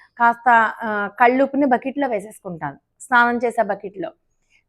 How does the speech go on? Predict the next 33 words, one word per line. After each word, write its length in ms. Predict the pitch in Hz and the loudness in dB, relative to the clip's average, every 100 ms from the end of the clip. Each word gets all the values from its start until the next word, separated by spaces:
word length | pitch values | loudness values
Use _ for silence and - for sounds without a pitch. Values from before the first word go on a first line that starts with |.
| _ | _
పసుపు 280 | 349 269 247 | 6 6 2
కానీ 360 | 214 185 175 - | 4 4 2 -4
ఏదో 320 | 226 254 339 | 0 6 8
ఒకటి, 320 | 320 - - - | 6 0 -8 -6
పసుపు 260 | 190 - | -8 -6
అయినా 200 | 226 233 | -4 -2
పర్వాలేదు, 500 | 247 254 254 262 269 | 2 4 4 2 -2
సాల్ట్ 340 | 339 269 247 226 | -4 -2 -2 -2
అయినా 160 | 202 | -4
పర్వాలేదు. 500 | 190 185 175 165 160 - _ _ _ _ _ _ | -4 -4 -4 -6 -14 -20 _ _ _ _ _ _
మీకు 280 | 311 339 320 | -2 0 0
ఇంట్లో 300 | 285 262 294 | 0 0 0
గులాబీ 340 | 269 262 254 254 | 4 6 6 4
రేఖలు 300 | 262 254 254 | 0 4 4
ఏమైనా 160 | 247 | 2
దొరికితే 320 | 240 233 247 | -2 -4 -4
గులాబీ 340 | 247 233 233 247 | 0 4 4 4
రేఖలు 240 | 247 247 | -2 -2
వేసుకున్నా 440 | 233 226 196 185 170 | -6 -6 -12 -12 -12
సరే 260 | 160 - _ _ _ _ _ 247 | -16 -20 _ _ _ _ _ 0
చాలా 140 | 247 | 0
మంచి 280 | 233 208 - | 0 -6 -6
ఫలితం 260 | 214 196 202 | -6 -6 -8
వస్తుంది. 380 | 196 _ 226 269 | -10 _ -6 -4
ఇంట్లో 500 | 233 208 214 302 320 | -2 -4 -2 4 4
కూడా 540 | 311 254 226 202 240 - _ _ 240 | 2 -2 0 -2 -4 -8 _ _ -4
ప్రతిరోజు 520 | 220 247 254 254 254 | -4 -2 -2 -2 -2
తడిబట్ట 500 | 233 208 233 247 262 | -2 -2 -2 -4 -10
పెట్టేటప్పుడు 760 | 247 233 226 220 202 208 247 247 _ - | -10 -6 -4 -6 -6 -6 -6 -10 _ -6
ఎప్పుడు 280 | 226 285 277 | -4 -4 0
తడిబట్ట 480 | 247 233 233 240 | 0 0 -6 -8
పెట్టుకుంటే 520 | 233 226 - 220 214 269 | -10 -10 -8 -8 -4 -2
అప్పుడు 600 | 254 - 208 196 214 | -2 -4 -4 -2 -4